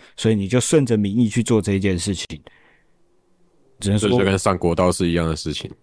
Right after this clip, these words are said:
Speaker 1: 对，大家都觉得你上去很危险，你欧多拜就是人包铁很危险哦，重机上去殡葬业股票一定大卖，我操！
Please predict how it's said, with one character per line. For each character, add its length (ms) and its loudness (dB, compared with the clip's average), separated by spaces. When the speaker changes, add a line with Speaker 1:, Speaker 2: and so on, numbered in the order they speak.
Speaker 1:
对， 300 6
大 160 2
家 160 4
都 140 2
觉 200 0
得 380 -4
你 60 -6
上 180 0
去 140 -2
很 180 -2
危 140 2
险， 240 -2
你 80 2
欧 140 2
多 140 2
拜 200 4
就 120 -4
是 260 -6
人 320 4
包 260 4
铁 260 -4
很 240 0
危 180 2
险 260 -2
哦， 160 2
重 220 0
机 160 0
上 220 -2
去 180 0
殡 240 0
葬 220 2
业 240 2
股 200 -4
票 240 0
一 60 -2
定 160 -2
大 200 0
卖， 240 -4
我 60 -4
操！ 300 2